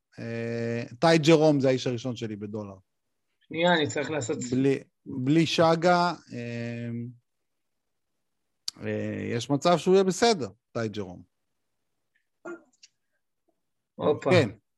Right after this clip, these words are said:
Speaker 2: שם
Speaker 1: תורך.
Speaker 2: יפה. שם יפ-, שם יפה יש לי, סבבה.
Speaker 1: נו, דבר.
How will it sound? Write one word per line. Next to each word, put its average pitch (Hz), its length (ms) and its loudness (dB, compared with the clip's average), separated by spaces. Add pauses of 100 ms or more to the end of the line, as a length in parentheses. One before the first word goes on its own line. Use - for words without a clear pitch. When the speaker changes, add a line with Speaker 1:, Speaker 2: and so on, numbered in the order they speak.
Speaker 2:
שם 160 180 -4
Speaker 1:
תורך. 113 100 -4
Speaker 2:
יפה. 127 260 2 (960)
שם 170 220 0 (120)
יפ-, - 200 -10
שם 175 220 4
יפה 156 220 4
יש 170 280 8
לי, 127 280 -4 (120)
סבבה. 147 440 -4 (400)
Speaker 1:
נו, 175 260 -2
דבר. 160 300 2